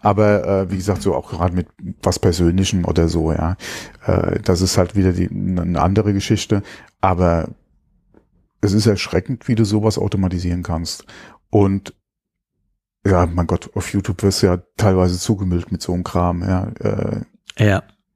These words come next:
Speaker 1: oder bei Instagram, ja. Wenn du dich, wenn du irgendwo mal eine Suche gestartet hast, wirst du ja mit dem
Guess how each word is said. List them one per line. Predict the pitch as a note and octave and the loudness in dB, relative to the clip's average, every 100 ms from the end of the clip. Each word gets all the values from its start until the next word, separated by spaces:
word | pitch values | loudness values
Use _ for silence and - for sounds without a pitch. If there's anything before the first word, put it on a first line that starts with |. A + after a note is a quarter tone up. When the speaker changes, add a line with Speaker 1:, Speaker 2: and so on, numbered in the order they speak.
| _ _ _ _ _ _ _ _ | _ _ _ _ _ _ _ _
Speaker 1:
oder | - G2+ | -2 0
bei | F2+ | 2
Instagram, | F2+ G2 A2 F#2 F#2+ F2 | 0 0 0 -2 -4 -6
ja. | G2 F#2+ | -4 -2
Wenn | F#2 | -4
du | F2+ | -2
dich, | F2+ - - | -6 -8 -10
wenn | - F2+ | -4 0
du | F#2+ | 2
irgendwo | G#2+ A#2+ A2+ | 2 2 4
mal | A2+ | 4
eine | A2 G2+ | 4 4
Suche | G#2+ B2 | 2 0
gestartet | G#2 - G2 G2 F#2+ | 0 0 0 0 0
hast, | F#2 - | 0 2
wirst | F#2+ - | 0 0
du | |
ja | F2+ | 0
mit | F2 | 0
dem | E2+ | -2